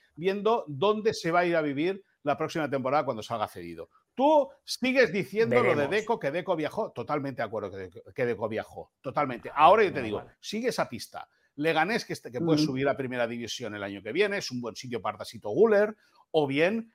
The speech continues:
Speaker 1: Getafe, puede ser un buen sitio para Ardasito Güler.
Speaker 3: Que estamos
Speaker 1: Valladolid
Speaker 3: hablando de
Speaker 1: no.
Speaker 3: Lega-, <laughs> estamos hablando de
Speaker 1: Valladolid no.
Speaker 3: Leganés y de
Speaker 1: Valladolid,
Speaker 3: Arda
Speaker 1: Valladolid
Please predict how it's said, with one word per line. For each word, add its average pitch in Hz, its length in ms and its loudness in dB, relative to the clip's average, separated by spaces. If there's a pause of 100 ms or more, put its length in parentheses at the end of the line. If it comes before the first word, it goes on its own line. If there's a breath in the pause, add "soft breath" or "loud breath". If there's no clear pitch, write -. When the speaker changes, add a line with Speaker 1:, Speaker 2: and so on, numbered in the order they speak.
Speaker 1:
Getafe, 190 540 2
puede 135 160 -6
ser 135 120 -6
un 120 80 -4
buen 117 140 -8
sitio 120 240 -8
para 104 140 -4
Ardasito 104 380 -10
Güler. 185 400 6
Speaker 3:
Que - 80 -2
estamos 302 280 12
Speaker 1:
Valladolid 302 60 12
Speaker 3:
hablando 262 260 12
de 294 60 12
Speaker 1:
no. 294 60 10
Speaker 3:
Lega-, 196 240 12
<laughs> - 500 0
estamos 320 240 8
hablando 277 320 12
de 262 60 12
Speaker 1:
Valladolid - 20 6
no. 254 40 8
Speaker 3:
Leganés 190 440 8
y - 40 0
de - 60 2
Speaker 1:
Valladolid, 156 420 6
Speaker 3:
Arda - 140 6
Speaker 1:
Valladolid - 300 8